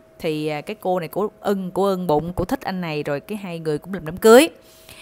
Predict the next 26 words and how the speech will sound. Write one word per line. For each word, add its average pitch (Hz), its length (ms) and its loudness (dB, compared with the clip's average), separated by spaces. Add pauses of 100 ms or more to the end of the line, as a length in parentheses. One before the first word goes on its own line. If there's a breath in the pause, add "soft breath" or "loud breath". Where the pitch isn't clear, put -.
(280 loud breath)
Thì 170 140 -2
cái 226 140 -2
bà 156 520 -4
mà 143 320 -12 (200)
quá 175 200 0
chồng 151 340 -2
này 139 80 -8
nè, 135 140 -12 (340)
nha. 190 180 -2 (840 soft breath)
Bà 156 180 -4
nội 156 220 -2
này 175 100 -4
bà 165 120 0
năm 190 220 -4
mươi 180 120 -2
tuổi 147 240 2
mà 196 120 -6
tao 175 160 -8
nói 208 140 -6
hả, 185 160 -6
bà 185 140 -4
hồi 160 240 -2
xuân 185 240 -4
thấy 208 120 -2
ớn 240 300 0
luôn. 226 120 -6